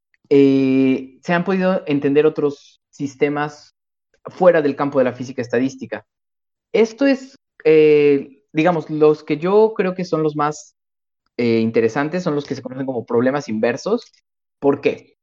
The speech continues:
Porque el juego en la física estadística es así como, yo, naturaleza, te doy tu sistema, que son brújulas,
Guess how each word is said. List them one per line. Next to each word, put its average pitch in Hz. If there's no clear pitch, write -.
Porque 147
el 156
juego 269
en 254
la 180
física 170
estadística 131
es 131
así 123
como, 107
yo, 175
naturaleza, 190
te 139
doy 190
tu 131
sistema, 117
que 110
son 190
brújulas, 139